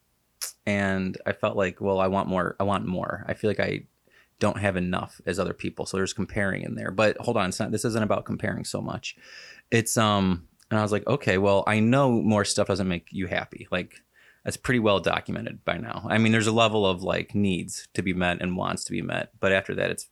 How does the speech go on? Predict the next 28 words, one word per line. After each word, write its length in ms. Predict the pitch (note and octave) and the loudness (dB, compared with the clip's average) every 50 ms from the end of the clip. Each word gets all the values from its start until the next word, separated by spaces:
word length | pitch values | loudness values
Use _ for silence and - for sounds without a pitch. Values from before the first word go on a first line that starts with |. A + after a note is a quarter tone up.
| _ _ _ - | _ _ _ -10
like, 180 | G2+ F#2+ F#2 - | -10 -8 -4 -2
diminishing 400 | G2+ G2 G2+ F#2 - - G2 G2+ | 0 0 2 0 0 -2 -4 -4
returns. 520 | - - - - A2+ - - - - - - - - - - - - - - - - - _ | -6 -6 -8 -8 -8 -8 -8 -8 -10 -10 -12 -14 -20 -20 -20 -18 -18 -18 -20 -20 -20 -20 _
So 160 | - - D3 C3+ | -2 2 4 4
I'm 60 | B2+ | 6
like, 180 | B2 A#2+ A#2 - | 4 4 4 4
"Well, 340 | C3 B2+ B2 A#2 - - - _ _ _ _ _ - | 4 6 6 4 2 0 -6 _ _ _ _ _ 0
okay, 160 | - - A#2 | 4 4 4
so 140 | G#2 - C3+ | 6 6 6
I 20 | A#2+ | 6
want 280 | C3 C#3 C#3+ C#3+ - | 6 6 4 4 4
more, 200 | B2 A#2+ A#2+ A#2 | 4 6 6 6
I 80 | A2+ A2+ | 6 4
want 200 | A2+ A2+ A2 - | 4 4 4 4
different, 380 | - G#2 - - A#2 G#2+ G#2+ | 2 2 2 2 2 2 4
I 40 | G2+ | 4
want 160 | G2+ G2+ G2 | 2 2 2
a 40 | G#2+ | 2
house, 760 | - - - A#2+ A2+ A2+ A2 A2 G#2+ - - - - - - - - | 0 0 0 2 2 2 2 2 2 0 0 0 -2 -4 -6 -6 -2
you 100 | A2+ G#2+ | 0 2
know, 100 | G2+ G2 | 2 4
I 40 | G2 G2 | 4 2
want 320 | G2+ G2+ G2+ G#2 - - | 2 2 2 2 0 0
maybe 180 | G2+ G2 F#2 F#2 | -2 -2 0 0
what 120 | F#2 F#2 | 0 0
other 180 | G2 G2 G2 F#2 | 0 0 -2 -2
people 300 | - G#2 G2 - F#2+ F#2 | -4 -4 -2 -2 -2 0
have 480 | F#2+ G2+ G2 G2 G2 G2 F#2+ F#2+ F#2 | 0 2 2 2 2 0 0 -2 -6